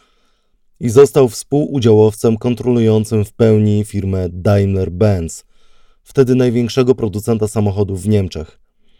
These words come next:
Flick szybko ponownie został najbogatszym człowiekiem w Niemczech. Warto dodać, że firma Flicka po wojnie konsekwentnie odmawiała wypłacania jakichkolwiek odszkodowań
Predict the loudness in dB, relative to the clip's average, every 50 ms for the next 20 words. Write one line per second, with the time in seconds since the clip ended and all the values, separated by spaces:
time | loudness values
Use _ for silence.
0 | _ _ _ _ _ _ _ _ _ _ _ _ _ _ -6 -4 -2 -2 -2 -4
1 | -4 0 0 0 0 2 2 2 2 2 0 -2 _ _ _ _ -2 2 4 6
2 | 6 6 4 2 0 -2 -4 -4 -6 -8 -6 -6 -6 -4 0 0 0 2 4 4
3 | 4 6 4 4 2 0 -2 -4 -4 -4 -4 -4 -4 -4 -4 -4 -4 -4 -2 -2
4 | -4 -6 -6 -8 -10 -14 -16 -18 _ _ _ _ _ _ _ _ _ _ _ _
5 | _ _ _ 0 0 2 2 2 2 2 0 0 0 0 0 -2 -2 -4 -2 -2
6 | -2 0 0 0 2 2 0 0 0 -2 -4 -6 _ _ _ -10 -6 -6 -6 -4
7 | -4 -4 -4 -4 -6 -6 -4 -2 -2 -2 0 0 -2 -4 -4 -4 -4 -4 -2 -4
8 | -6 -6 0 0 0 0 2 0 -2 -2 0 0 -2 -2 0 0 0 0 0 -2
9 | -4 -2 -2 -2 -2 0 -2 0 0 0 0 0 0 0 -2 -4 -8 -12 -16 -4
10 | 2 4 4 4 4 0 -2 -6 -6 -10 -12 -10 -4 -4 -2 0 0 0 0 -2
11 | -2 -4